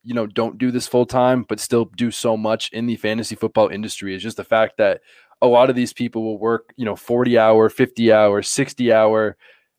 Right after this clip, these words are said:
seventy plus hour during tax season, you know,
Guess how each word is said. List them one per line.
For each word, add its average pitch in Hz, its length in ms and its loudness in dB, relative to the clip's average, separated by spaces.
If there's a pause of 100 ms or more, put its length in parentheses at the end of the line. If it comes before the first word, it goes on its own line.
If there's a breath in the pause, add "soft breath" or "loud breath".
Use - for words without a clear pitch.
(160)
seventy 151 460 4
plus 143 280 2
hour 135 300 4
during 127 300 -4
tax 139 420 -2
season, 113 600 -8 (320 soft breath)
you 139 120 -6
know, 120 380 -4